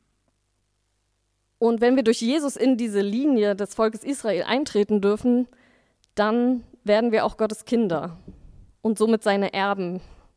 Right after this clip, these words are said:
So formuliert es der Galaterbrief. „Wenn ihr aber zu Christus gehört, seid ihr auch Nachkommen Abrahams und seid damit entsprechend der Zusage, die Gott ihm gegeben hat, Abrahams rechtmäßige Erben.“ Und ein Kapitel später,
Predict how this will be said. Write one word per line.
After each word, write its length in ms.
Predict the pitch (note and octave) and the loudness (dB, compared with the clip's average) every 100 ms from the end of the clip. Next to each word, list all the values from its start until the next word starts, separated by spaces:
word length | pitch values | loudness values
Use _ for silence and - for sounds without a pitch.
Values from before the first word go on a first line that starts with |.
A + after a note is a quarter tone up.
| _ | _
So 100 | G#3 | -6
formuliert 460 | G3 G3+ G3 G#3 A3 | -2 0 0 0 -2
es 120 | - | -2
der 120 | G#3 | -2
Galaterbrief. 1040 | G3+ G3+ G#3 G3 F3+ _ - F#3+ A#3+ - - _ _ _ _ _ _ _ _ _ - | 0 0 0 -2 -6 _ -14 -8 -8 -8 -20 _ _ _ _ _ _ _ _ _ 0
„Wenn 160 | G#3+ A3+ | 2 2
ihr 100 | E3+ | 2
aber 160 | G#3+ | 2
zu 140 | - A#3 | 0 -4
Christus 460 | D#4 - A3+ - | -4 -2 -4 -2
gehört, 440 | G3 G3 G3+ G#3+ - | -2 0 0 -2 -2
seid 200 | G#3 A3 | -2 0
ihr 100 | B3 | -2
auch 80 | G#3 | -2
Nachkommen 520 | G#3 A#3+ - A#3 A3+ | -2 -2 0 -2 0
Abrahams 640 | G#3+ C4 F#3 F3+ F3+ F#3+ | 0 0 -2 -4 -6 -6
und 160 | - F#3+ | -8 -4
seid 240 | G3 G3+ | -2 0
damit 320 | G3 G3+ A3+ - | -2 0 -2 -4
entsprechend 560 | G3 - A#3+ C4 B3+ | -10 -2 -2 0 -2
der 100 | G3+ | -4
Zusage, 640 | - C#4+ C#4+ A3 F3+ F#3 F#3+ | -4 -4 -2 0 0 0 -4
die 140 | G3 | -2
Gott 240 | G#3 A3+ | 0 0
ihm 160 | F3 G3+ | 0 -2
gegeben 480 | F#3+ G3 G#3+ A3+ G#3+ | -2 0 -2 -2 -2
hat, 240 | A3+ - - | -6 -6 -2
Abrahams 720 | F#3+ G3+ A3 A3 A#3 A#3+ G3+ | -2 0 -2 -2 -4 -4 -4
rechtmäßige 600 | G3+ - A3 - A3 A3+ | -4 -4 -6 -4 -2 0
Erben.“ 400 | G#3+ G#3+ F#3 E3+ _ _ _ _ _ _ _ _ _ _ _ _ _ _ _ _ | 0 -2 -6 -12 _ _ _ _ _ _ _ _ _ _ _ _ _ _ _ _
Und 300 | - G3+ G3 | -6 -4 -4
ein 140 | G3 F#3 | -4 -4
Kapitel 320 | G3+ A3 G#3 | -4 -4 -6
später, 500 | - A#3 B3 B3+ | -4 -2 0 0